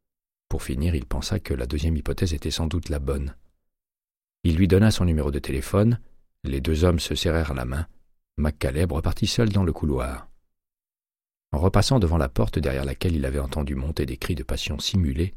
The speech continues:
il remarqua que le silence leur avait succédé. Quand il ouvrit la portière de la Taurus, la radio était allumée. Un harmonica sur la cuisse, Lockridge s'apprêtait à le porter à ses lèvres,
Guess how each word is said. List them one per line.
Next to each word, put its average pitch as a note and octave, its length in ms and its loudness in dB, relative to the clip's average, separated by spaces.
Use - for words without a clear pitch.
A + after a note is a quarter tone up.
il E2+ 120 2
remarqua G2 440 2
que F2+ 140 -2
le C#2+ 100 -2
silence E2+ 480 -2
leur D2+ 100 -4
avait C#2+ 160 -4
succédé. - 640 -6
Quand - 180 -4
il A2 100 8
ouvrit B2+ 200 6
la G#2 100 2
portière G2 260 2
de E2+ 60 4
la C#2+ 100 2
Taurus, F2+ 500 -2
la F2+ 160 4
radio A2+ 260 4
était F#2+ 240 0
allumée. C#2 400 -4
Un C#2 140 -2
harmonica C#2+ 500 -2
sur - 140 -4
la C2+ 100 -6
cuisse, - 320 -4
Lockridge E2+ 480 0
s'apprêtait - 480 -2
à - 20 0
le B1+ 80 -2
porter - 300 -2
à - 60 -2
ses - 180 -4
lèvres, B1 380 -6